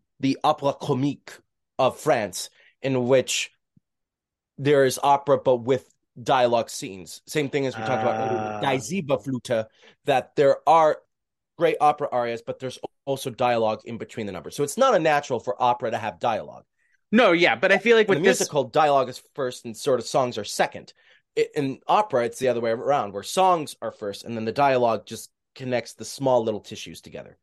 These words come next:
Speaker 2: But I feel like with this property, or at least in this production, I can't speak to other productions,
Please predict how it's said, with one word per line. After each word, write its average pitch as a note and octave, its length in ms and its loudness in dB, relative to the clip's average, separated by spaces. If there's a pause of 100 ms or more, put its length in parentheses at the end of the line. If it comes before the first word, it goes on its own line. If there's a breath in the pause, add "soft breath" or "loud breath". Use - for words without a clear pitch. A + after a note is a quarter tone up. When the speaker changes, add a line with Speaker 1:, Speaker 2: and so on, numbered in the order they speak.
Speaker 2:
But G3 140 2
I G#3+ 100 2
feel A#3+ 260 -2
like B3 200 -2
with A3 160 -6
this - 600 -8 (600)
property, B2+ 760 -6 (720)
or D#3 120 6
at D#3+ 80 4
least G3 240 4
in D#3+ 80 2
this C#3+ 160 2
production, A#2+ 500 -6
I G#2 80 -6
can't C#3 260 -2
speak C3+ 220 -2
to A#2+ 120 -2
other G2 160 -8
productions, F#2 640 -12